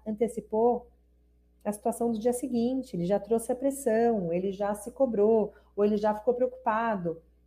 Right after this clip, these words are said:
Gente, isso um dia é uma coisa. Isso por anos, porque a gente já tá em anos nessa história de, de virtual e não volta, né? Já é muito claro que como era antes não volta,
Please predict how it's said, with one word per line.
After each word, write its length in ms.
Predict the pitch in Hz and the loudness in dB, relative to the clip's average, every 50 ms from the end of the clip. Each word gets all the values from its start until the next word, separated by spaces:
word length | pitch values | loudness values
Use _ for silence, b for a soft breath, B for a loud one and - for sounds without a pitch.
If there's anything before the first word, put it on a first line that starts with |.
| _ _ | _ _
Gente, 400 | - 254 269 277 262 - - 269 | -6 -4 -2 -2 -4 -4 -2 -4
isso 180 | 277 269 277 | -4 -4 -4
um 80 | 285 262 | -4 -4
dia 160 | 226 202 226 | -2 -2 -2
é 40 | 247 | -2
uma 120 | 247 277 277 | -4 -6 -6
coisa. 520 | - - 247 233 233 233 226 - 165 143 - - _ _ _ _ _ _ - | -2 0 0 2 0 0 -4 -6 -12 -16 -18 -20 _ _ _ _ _ _ -6
Isso 500 | 233 262 311 302 311 - - 185 170 - - _ | -4 -2 -2 -2 -4 -6 -6 -6 -6 -8 -10 _
por 180 | - 233 240 - - - | -2 -2 -2 -2 -2 0
anos, 720 | - 233 247 269 302 294 196 151 - - - - - - _ _ _ _ | 2 4 4 4 4 2 -2 -4 -6 -10 -16 -16 -18 -20 _ _ _ _
porque 160 | _ _ - 180 | _ _ -8 -6
a 20 | |
gente 160 | 170 180 185 190 | -6 -6 -6 -6
já 80 | 196 | -6
tá 100 | 190 196 190 | -6 -4 -4
em 120 | 196 208 | 0 0
anos 260 | 226 262 262 214 180 175 | 2 0 0 0 -2 -4
nessa 220 | 170 165 165 - | -4 -6 -6 -10
história 360 | - - - 170 165 160 160 156 | -12 -6 -4 -2 -2 -2 -2 -4
de, 340 | 156 156 156 156 151 151 - - _ _ _ _ _ _ _ _ _ _ _ | -6 -8 -8 -8 -8 -8 -12 -20 _ _ _ _ _ _ _ _ _ _ _
de 120 | 165 170 | -8 -6
virtual 400 | 160 165 160 165 - 185 180 180 185 | -6 -6 -6 -4 -2 0 0 0 0
e 40 | |
não 180 | 180 180 175 170 | 0 0 0 0
volta, 540 | 170 175 175 196 233 240 196 - - 160 151 | 2 2 2 4 2 2 0 -4 -8 -10 -8
né? 220 | 160 170 175 165 160 | -4 -2 -2 -2 -2
Já 120 | 160 160 | -4 -6
é 20 | 160 | -6
muito 200 | 165 180 185 - | -6 -6 -8 -8
claro 300 | - - 180 175 170 170 | -6 -4 -2 -2 -2 -4
que 180 | 170 - - | -8 -14 -20
como 260 | 175 - 180 175 170 165 | -14 -8 -6 -4 -2 0
era 180 | 165 165 165 165 | 0 0 0 -2
antes 200 | 165 165 - - | -4 -6 -10 -14
não 140 | 160 151 156 | -14 -10 -4
volta, 520 | - 175 190 202 202 208 202 - 151 135 | -2 0 2 2 0 -2 -6 -12 -18 -18